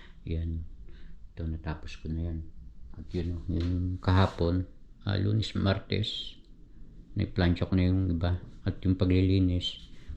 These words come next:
konti na rin lang dahil, ah, nagawa ko na yung kwarto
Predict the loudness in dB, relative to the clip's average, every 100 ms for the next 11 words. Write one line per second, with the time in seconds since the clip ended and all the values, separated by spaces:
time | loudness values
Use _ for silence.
0 | 2 2 6 6 6 6 4 4 4 4
1 | 6 6 6 4 2 2 2 -2 -2 -4
2 | -4 -6 -8 -10 -8 -8 -6 -6 -6 -6
3 | -6 -6 -8 -8 -10 -8 -2 0 2 2
4 | 2 2 0 0 0 0 -2 -6 -8 0
5 | 0 0 -4 -6